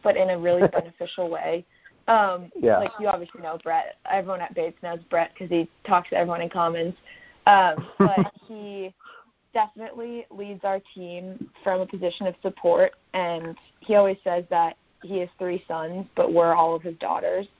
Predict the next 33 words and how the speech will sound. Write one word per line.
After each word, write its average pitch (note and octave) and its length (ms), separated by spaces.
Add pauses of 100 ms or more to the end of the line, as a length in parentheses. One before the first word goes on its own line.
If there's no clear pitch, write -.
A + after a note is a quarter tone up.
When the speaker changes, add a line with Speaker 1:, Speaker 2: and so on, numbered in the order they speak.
(560)
Speaker 1:
Um, F3+ 280
and D#3 80
I F#3 80
think F3+ 220
that F#3 200
that E3 380 (560)
benefits F#3 440
our F3+ 120
lacrosse F3 480
playing, G#3+ 320
that F#3 100
he F#3+ 100
cares F3 280
about E3+ 240
us F3 180
so F3 120
much E3+ 240
as F3 140
people. F#3+ 500 (480)
Um, E3 520 (160)
and F3 540 (240)
he A3+ 180
likes G3+ 220
to F3 60
joke G3+ 280
with G3+ 120
us, F#3+ 220 (100)
but F#3 140
then E3 320 (480)
he G#3+ 120
likes F3+ 220
to F#3 60
be F3+ 140